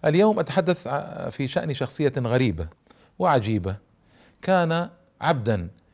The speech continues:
يباع ويشرى في سوق العبيد، وترقت به الأحوال، وأذن الله تعالى في أن يصير رئيس وزراء تونس، لا إله إلا الله. ثم، ويا للعجب، ليكون رئيس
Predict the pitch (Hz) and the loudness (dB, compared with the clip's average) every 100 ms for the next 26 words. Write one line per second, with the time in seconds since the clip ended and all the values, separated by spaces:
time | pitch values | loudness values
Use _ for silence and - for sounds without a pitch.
0 | _ 139 139 170 151 127 127 156 139 113 | _ -4 2 6 6 4 2 0 -2 -2
1 | 110 117 160 - 143 135 151 156 - _ | -2 -6 -4 0 0 0 -2 -6 -14 _
2 | _ _ _ _ _ _ 135 127 160 190 | _ _ _ _ _ _ -6 -2 -2 -2
3 | 143 127 143 156 165 - 156 156 160 _ | -6 -4 -2 -2 -4 -2 -2 -2 -8 _
4 | _ _ _ _ _ _ 143 143 147 143 | _ _ _ _ _ _ 0 6 6 4
5 | - 185 170 139 135 143 135 139 135 147 | 4 4 4 2 2 0 0 -2 0 0
6 | 143 151 - - 131 123 120 - 131 113 | -2 -6 -10 -8 -4 -4 -4 -4 -2 -4
7 | 131 135 - 101 123 139 - 147 151 - | -4 -4 -6 -6 -4 -4 -6 -8 -10 -14
8 | - _ - 104 117 113 117 113 123 117 | -18 _ -12 -4 -4 -2 -4 -4 -4 -6
9 | 135 165 - _ _ - - _ - 175 | -6 -10 -14 _ _ -20 -20 _ -2 -2
10 | 165 175 - 131 139 135 131 156 208 208 | 0 -4 0 2 4 2 2 4 4 2
11 | - _ _ - - 123 135 131 139 139 | -10 _ _ -20 -6 2 2 2 -2 -2
12 | 139 135 - _ - 127 - 139 151 135 | -4 -8 -20 _ -4 -4 -2 -2 -4 -8
13 | - | -14